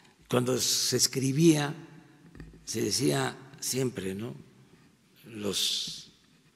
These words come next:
fantoches decían,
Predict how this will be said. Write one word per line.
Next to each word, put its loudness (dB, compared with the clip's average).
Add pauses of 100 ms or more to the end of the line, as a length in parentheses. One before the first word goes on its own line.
(420)
fantoches -4 (1000)
decían, -2